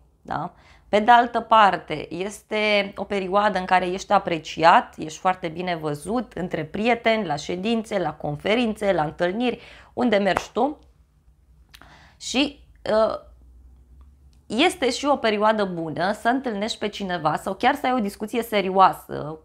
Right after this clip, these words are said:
cu persoana iubită, dacă ești într-o relație, în legătură cu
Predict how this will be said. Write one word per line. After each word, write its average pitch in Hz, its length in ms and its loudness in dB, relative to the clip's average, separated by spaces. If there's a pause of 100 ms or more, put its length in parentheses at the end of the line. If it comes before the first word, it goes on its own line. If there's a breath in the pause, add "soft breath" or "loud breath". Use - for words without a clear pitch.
cu 185 200 -8
persoana 190 520 -2
iubită, 175 480 -2
dacă 156 400 2
ești 165 220 -8
într-o 175 200 -4
relație, 160 480 -4 (520 loud breath)
în 277 200 2
legătură 240 480 0
cu 233 520 -2